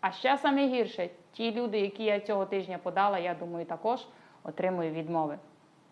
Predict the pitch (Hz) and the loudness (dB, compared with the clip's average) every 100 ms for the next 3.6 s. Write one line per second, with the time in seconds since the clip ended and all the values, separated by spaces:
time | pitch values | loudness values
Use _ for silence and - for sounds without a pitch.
0 | _ 196 196 185 185 - - _ _ - | _ 2 2 2 -2 -12 -20 _ _ -10
1 | 185 160 175 214 269 254 - - - 180 | -8 -6 -2 0 2 -2 -8 -10 -2 2
2 | 226 233 - - _ - 180 185 190 165 | 2 0 -14 -20 _ -8 -4 -4 -4 -4
3 | 160 170 - 160 160 165 | -2 -4 -6 -12 -8 -8